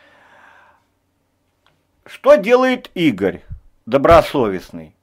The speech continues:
Он, э, он, смотрите, вернее, чтоб все било, вот здесь будет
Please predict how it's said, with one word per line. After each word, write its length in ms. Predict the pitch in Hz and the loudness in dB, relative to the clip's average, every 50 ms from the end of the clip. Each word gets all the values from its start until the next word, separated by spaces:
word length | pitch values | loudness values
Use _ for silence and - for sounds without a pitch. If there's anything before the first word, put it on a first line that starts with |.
| _ _ - | _ _ 0
Он, 400 | 208 233 247 240 214 180 139 - - _ | 4 4 4 4 4 0 -4 -12 -18 _
э, 720 | - 139 139 143 143 143 139 139 139 139 135 135 127 - - - _ _ _ _ _ _ _ _ _ _ _ _ _ _ _ _ _ _ _ _ _ _ _ _ _ _ _ _ _ _ _ | -4 -2 0 2 2 2 2 2 2 0 0 -2 -4 -6 -10 -14 _ _ _ _ _ _ _ _ _ _ _ _ _ _ _ _ _ _ _ _ _ _ _ _ _ _ _ _ _ _ _
он, 640 | - 185 160 151 147 156 180 214 233 190 120 - - _ _ _ _ _ _ - | -2 2 4 6 6 8 8 6 6 2 -2 -8 -12 _ _ _ _ _ _ -16
смотрите, 760 | - 135 143 156 - - 175 170 135 - - - - - - _ _ _ _ _ _ _ _ _ _ _ _ _ _ _ _ _ _ _ _ _ _ _ _ _ _ _ _ _ _ _ _ _ _ _ _ _ _ _ _ _ _ _ _ _ _ _ _ _ _ _ _ _ _ _ _ _ _ _ _ _ _ _ _ _ _ _ _ _ _ _ _ _ _ | -6 -4 -2 -2 -2 -2 -2 -4 -4 -6 -10 -16 -20 -20 -20 _ _ _ _ _ _ _ _ _ _ _ _ _ _ _ _ _ _ _ _ _ _ _ _ _ _ _ _ _ _ _ _ _ _ _ _ _ _ _ _ _ _ _ _ _ _ _ _ _ _ _ _ _ _ _ _ _ _ _ _ _ _ _ _ _ _ _ _ _ _ _ _ _ _
вернее, 480 | - 135 123 143 151 190 196 180 170 139 | -12 -10 -8 -8 -8 -8 -6 -6 -6 -6
чтоб 220 | - - 180 131 - | -8 -10 -12 -12 -10
все 220 | - - 190 180 | -6 -6 -6 -6
било, 680 | 151 135 143 214 240 240 226 196 147 107 92 85 - _ | -6 -8 -10 -10 -8 -6 -4 -4 -4 -4 -4 -6 -10 _
вот 140 | - 127 143 | -14 -12 -12
здесь 340 | 139 123 120 160 196 180 135 | -12 -10 -6 -4 -4 -4 -6
будет 400 | 131 127 160 160 156 147 - - | -8 -8 -6 -6 -6 -8 -10 -12